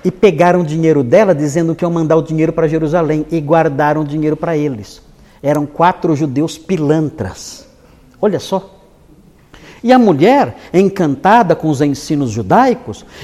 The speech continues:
e achando que esses quatro eram mestres do judaísmo, eram rabis, ela, ela deu o dinheiro pra eles. Quando o marido,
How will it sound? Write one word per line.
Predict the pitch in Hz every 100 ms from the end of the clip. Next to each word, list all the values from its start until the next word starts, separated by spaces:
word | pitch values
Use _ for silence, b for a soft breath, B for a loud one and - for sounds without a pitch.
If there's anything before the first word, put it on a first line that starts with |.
| 196
e | 202
achando | 160 - - 269 196
que | 185
esses | 175 156
quatro | - - 147 139 -
eram | 135 131
mestres | 123 101 95 117 175 180 - 139 127 104
do | 117 131
judaísmo, | 135 139 107 247 190
eram | 131 127
rabis, | 127 104 113 294 - - B B
ela, | - 208 202 202
ela | 202 190
deu | 156 190 226
o |
dinheiro | 160 175 170
pra | 175 180
eles. | 160 147 110 - _ b b b
Quando | - 247 370 359 208
o |
marido, | 185 143 170 156 127 95